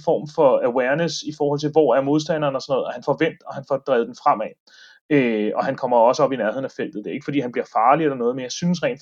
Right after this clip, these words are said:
faktisk, at vi får noget stabilitet, da han kommer ind. Det var det, jeg havde forventet, da han kom hjem, og så har det bare været en lang, øh, ørkenvandring i første division, hvor han jo, øh, har spillet sig selv helt af. Jeg synes, det her, det, det, det lovede godt. Øh,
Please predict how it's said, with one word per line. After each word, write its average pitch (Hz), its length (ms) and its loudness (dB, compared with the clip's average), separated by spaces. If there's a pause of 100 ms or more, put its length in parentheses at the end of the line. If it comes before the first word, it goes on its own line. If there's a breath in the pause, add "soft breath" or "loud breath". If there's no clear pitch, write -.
faktisk, - 280 -8
at 135 60 -10
vi 123 140 -10
får 117 160 -2
noget 131 140 -6
stabilitet, 117 500 -10
da - 60 -14
han 117 100 -18
kommer 107 220 -4
ind. - 120 -6 (240 soft breath)
Det 131 80 -8
var 139 60 4
det, 147 100 4
jeg 160 140 8
havde 117 120 0
forventet, 151 480 0
da 131 40 -6
han 107 140 -12
kom 101 160 -8
hjem, 143 180 0 (460 soft breath)
og - 80 -2
så 151 100 0
har 127 140 0
det 117 80 -4
bare 120 220 4
været 110 220 4 (160)
en 151 280 -4
lang, 123 180 0 (420)
øh, 107 580 -4
ørkenvandring 117 640 0
i 107 40 -8
første 110 320 -6
division, 110 360 -6
hvor 110 140 -2
han 113 140 -6
jo, 107 260 -2
øh, 98 280 -4
har 90 80 -16
spillet 107 260 -10
sig 107 100 -12
selv - 240 -4
helt 120 180 -8
af. 107 200 -6 (320 soft breath)
Jeg 131 120 -2
synes, 156 200 -4
det 170 140 2
her, 151 160 4
det, 135 260 -2
det, 135 280 0 (120)
det 139 120 2
lovede 123 340 2
godt. 120 260 0 (240)
Øh, 101 440 -4